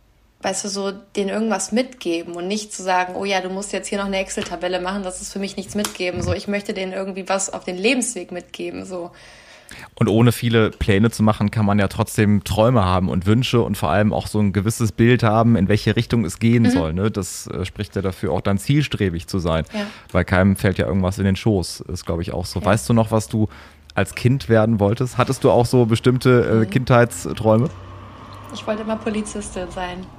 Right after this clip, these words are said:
Speaker 1: Ganz, also wirklich meine ganze Kindheit über, ich wollte immer <laughs> Polizistin werden. Das war so voll mein Ding. Also ich hab gesagt, „Okay, Polizistin“, und irgendwann will ich mit einem Prinzessinnenkleid heiraten und in einem Haus wohnen. So,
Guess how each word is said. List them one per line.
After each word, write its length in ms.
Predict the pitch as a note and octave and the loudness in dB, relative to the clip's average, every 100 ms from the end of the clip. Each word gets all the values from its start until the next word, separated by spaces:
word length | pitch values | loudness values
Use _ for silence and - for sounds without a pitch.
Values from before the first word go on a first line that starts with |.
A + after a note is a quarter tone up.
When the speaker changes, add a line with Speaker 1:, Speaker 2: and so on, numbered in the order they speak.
| - | -8
Speaker 1:
Ganz, 480 | - G#3+ A3+ A#3+ - - - | 0 2 2 -2 -10 -8 -4
also 260 | G3 G#3 | -2 -2
wirklich 420 | A3 A3 A3+ G#3+ - | -4 -4 -4 -6 -4
meine 200 | G3+ G3 | -4 -2
ganze 260 | A3 A3 | -4 -4
Kindheit 300 | A3 G3+ G3+ | -8 -6 -6
über, 240 | F#3 F#3+ F#3+ | -4 -4 -4
ich 160 | G3 - | -10 -8
wollte 300 | G3+ G#3 - - - | -4 -2 -4 -6 0
immer 260 | C4 C4+ B3+ | 4 4 2
<laughs> 80 | G#3 | -2
Polizistin 640 | A3 G#3+ - G#3 - F#3 | -2 -4 -6 -10 -8 -6
werden. 260 | F3+ F3+ F3+ - - - - - - | -4 -6 -8 -14 -14 -14 -14 -12 2
Das 200 | G#3+ G#3+ | 2 6
war 140 | A#3+ | 4
so 120 | A#3 | 4
voll 280 | A3+ C#4 C4 | 0 4 4
mein 200 | B3 A3+ A3 | 6 4 4
Ding. 240 | A3+ G#3 | 2 4
Also 160 | G#3 G#3 | 4 4
ich 60 | |
hab 120 | B3 | 2
gesagt, 300 | A#3 A#3+ A3+ | 2 4 4
„Okay, 260 | A3 - C#4+ | 2 -2 -2
Polizistin“, 640 | C4+ A#3 A3 - E4+ E4 | 0 0 0 -2 -2 0
und 120 | C#4 G3+ | -2 -2
irgendwann 360 | G#3+ A3 G#3 | -2 0 0
will 140 | G3+ G#3+ | 0 -2
ich 140 | G#3+ | -2
mit 140 | G#3 G#3+ | -4 -4
einem 140 | G3+ | -4
Prinzessinnenkleid 800 | - A3 D#4 F#4 D#4+ D#4 C4 A#3 A3+ | -2 2 2 2 2 2 4 4 6
heiraten 540 | A3 A3 B3 G#3+ B3 | 4 4 2 2 4
und 160 | B3 B3 | 6 6
in 100 | A3 | 4
einem 140 | G3 | 2
Haus 320 | F3+ B3 - - | 4 4 4 2
wohnen. 320 | A#3+ C#4 C#4 | 2 2 0
So, 220 | - - | -2 2